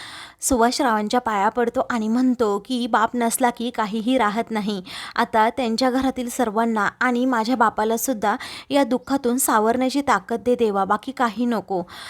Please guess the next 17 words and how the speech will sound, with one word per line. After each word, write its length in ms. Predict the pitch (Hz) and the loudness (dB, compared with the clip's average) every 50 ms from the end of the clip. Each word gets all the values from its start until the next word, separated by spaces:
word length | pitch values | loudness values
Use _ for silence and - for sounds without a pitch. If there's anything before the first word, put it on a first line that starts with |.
| - - - | -18 -10 -4
सदाशिवरावांचे 920 | - 302 277 247 247 254 - 320 330 320 302 262 233 226 233 233 - 285 | 0 2 4 4 4 4 4 2 2 4 4 4 4 2 0 0 0 2
डोळे 260 | - 262 220 214 233 | 4 4 4 4 2
मात्र 280 | 247 247 247 - 269 269 | 0 0 -2 0 -2 0
पाणवलेले 640 | 262 226 208 196 196 202 202 202 202 202 208 233 | 0 0 0 0 -2 -2 -2 -2 -2 -2 0 0
असतात. 400 | 240 226 208 - - - 196 185 - | 0 -2 -2 -4 -2 -2 -2 4 6
ते 80 | 240 240 | 6 6
म्हणतात, 460 | 240 240 262 254 233 - - - 226 | 6 4 2 2 2 4 2 4 4
"सत्या, 440 | - - 240 226 - _ 254 226 233 | 4 2 2 2 2 _ 0 0 2
मी 160 | 233 240 247 | 2 2 2
या 120 | 254 247 | 2 4
लेकींचं 500 | 240 220 220 214 - 247 240 226 - 247 226 | 4 2 0 2 0 0 0 2 2 2 2
दुःख 220 | 202 233 - - | 2 -2 -2 0
नाही 300 | 262 262 233 214 196 220 | 0 0 0 0 -2 -2
पाहू 300 | 247 - 233 - - 254 | -2 -2 -2 -2 0 -2
शकत. 360 | 240 - 262 - - 220 190 226 | 0 0 0 0 0 -2 0 0
मला 200 | 226 226 233 240 | 2 2 2 2
त्यांना 320 | 240 254 226 220 226 | 2 0 0 0 0